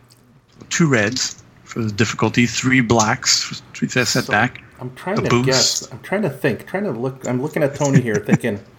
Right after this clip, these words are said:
Speaker 2: <laughs> "What does he know? Do I know
Speaker 1: Yeah.
Speaker 2: it too?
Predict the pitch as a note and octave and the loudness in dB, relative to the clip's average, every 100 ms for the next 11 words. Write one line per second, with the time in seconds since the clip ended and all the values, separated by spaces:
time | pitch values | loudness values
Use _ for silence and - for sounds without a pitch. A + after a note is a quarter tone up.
0 | - - - - - - A3 - - D#3+ | -20 -6 -6 -6 -14 -8 -8 -8 -2 -2
1 | - - C#4+ C#4+ C#4+ C4+ C4+ C4 - - | -2 0 2 4 2 2 0 -2 -16 -6
2 | C3 C3 - A3 B3 F3+ C#3 D#3+ F#3 - | -4 -4 -4 0 2 4 4 4 0 -2
3 | G3 D#3+ F2+ E2 | 0 2 0 -4